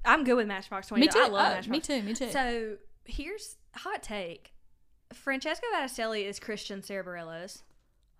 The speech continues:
Speaker 2: That's not <laughs> a hot take at all. I feel like that is the pro-, the perfect appropriate take.
Speaker 1: Okay.
Speaker 2: Perfectly
Speaker 1: Perfect.
Speaker 2: appropriate take.
Speaker 1: Because I thought that the other day, and I thought, "That's accurate."
Speaker 2: Francesca Battistelli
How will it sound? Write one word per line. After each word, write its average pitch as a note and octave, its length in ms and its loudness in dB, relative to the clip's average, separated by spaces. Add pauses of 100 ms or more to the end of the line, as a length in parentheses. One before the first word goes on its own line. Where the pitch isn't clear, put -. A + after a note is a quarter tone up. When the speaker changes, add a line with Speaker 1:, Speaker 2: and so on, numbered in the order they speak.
(320)
Speaker 2:
That's B3+ 200 2
not G#3+ 400 4
<laughs> - 260 -2
a B3+ 80 8
hot G#3 280 0
take G3 240 -4
at - 60 -8
all. F#3+ 280 -2
I G3+ 80 0
feel G#3+ 140 -2
like G3+ 160 0
that G3+ 180 -4
is F#3+ 140 -8
the G3+ 100 -6
pro-, G#3 300 0 (160)
the G#3+ 220 2
perfect G#3 440 -2
appropriate F#3+ 640 -8
take. - 340 -10
Speaker 1:
Okay. G#3+ 360 -4 (200)
Speaker 2:
Perfectly A3+ 520 2
Speaker 1:
Perfect. - 80 -4
Speaker 2:
appropriate F#3+ 600 -6
take. - 340 -10
Speaker 1:
Because B3 280 -4
I A#3+ 120 0
thought A#3 200 -4
that A#3+ 180 -4
the A#3 80 -6
other A3+ 140 -8
day, A#3 260 -6
and G3+ 80 -8
I F#3 60 -10
thought, F3 440 -12 (520)
"That's F#3+ 220 -8
accurate." - 440 -12 (920)
Speaker 2:
Francesca - 520 -10
Battistelli G3+ 760 -12